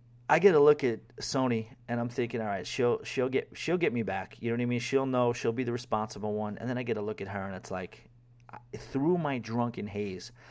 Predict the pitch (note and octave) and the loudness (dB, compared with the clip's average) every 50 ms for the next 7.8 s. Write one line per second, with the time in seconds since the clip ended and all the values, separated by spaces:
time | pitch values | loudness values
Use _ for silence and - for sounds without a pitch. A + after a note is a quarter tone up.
0 | - - - - - A2 A#2 C3+ C#3 C3 A2 A2+ G#2+ G#2 A#2 A2 G#2+ G2+ G2 F#2 | -20 -20 -20 -8 -2 0 2 4 2 2 0 -2 -2 0 0 0 0 -2 -4 -4
1 | F#2 F#2 G#2+ G#2 G2+ G2+ G2+ G#2 G2+ F#2 F#2 - - - - - - - - - | -6 -6 -6 -6 -6 -6 -8 -8 -8 -8 -8 -10 -12 -16 -20 -20 -20 -20 -20 -20
2 | - - - - - - - - - - - - - - - - - - - - | -20 -20 -20 -20 -20 -20 -20 -20 -20 -20 -20 -20 -20 -20 -20 -20 -20 -20 -20 -20
3 | - - - - - A#2+ B2+ - - A2+ G#2 - G2+ F#2+ D#2+ - - G2 F2+ E2+ | -20 -20 -14 -4 -2 -2 -2 -2 -4 -6 -6 -4 -6 -8 -8 -8 -8 -8 -8 -6
4 | F2 E2+ - - - - F2 - - - - - - - - - F#2+ G2+ - - | -8 -10 -10 -10 -8 -8 -8 -8 -8 -10 -12 -12 -12 -12 -10 -6 -6 -4 -4 -6
5 | - - - - - - - A#2 A#2 A#2 B2+ C#3 B2+ A2+ A2 A2 A2 - - - | -8 -8 -12 -12 -14 -14 -8 -4 -2 0 0 0 0 0 0 0 -2 -4 -8 -12
6 | - - - - - D3+ C#3+ - - D3+ C#3 B2 C3 C3 C#3+ C#3 - E3+ D3+ D3 | -16 -20 -20 -8 -8 -8 -6 -4 -6 -4 -4 -4 -4 -4 -4 -4 0 2 2 2
7 | C#3+ - C3 B2 G2+ G2+ A2+ B2+ C#3 C3+ B2+ A#2 G2 F#2 - | 4 4 2 2 2 0 0 0 0 2 2 0 -2 -4 -8